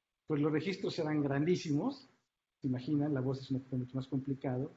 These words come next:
y, este, y la precisión, pues,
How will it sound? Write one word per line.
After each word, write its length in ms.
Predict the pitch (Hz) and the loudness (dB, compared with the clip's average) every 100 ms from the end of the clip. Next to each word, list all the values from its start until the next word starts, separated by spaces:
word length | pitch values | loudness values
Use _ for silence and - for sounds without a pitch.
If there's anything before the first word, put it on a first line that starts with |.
| - _ _ _ _ - | -20 _ _ _ _ -4
y, 280 | 151 143 143 | 4 8 8
este, 680 | 135 - - 139 127 127 - _ _ - | 6 -4 0 2 2 0 -6 _ _ -4
y 100 | 196 | 0
la 140 | 156 | 2
precisión, 640 | 151 135 - 165 156 151 135 - _ _ _ _ _ _ _ _ - | 2 -2 0 0 2 0 -2 -14 _ _ _ _ _ _ _ _ -8
pues, 160 | 139 | -8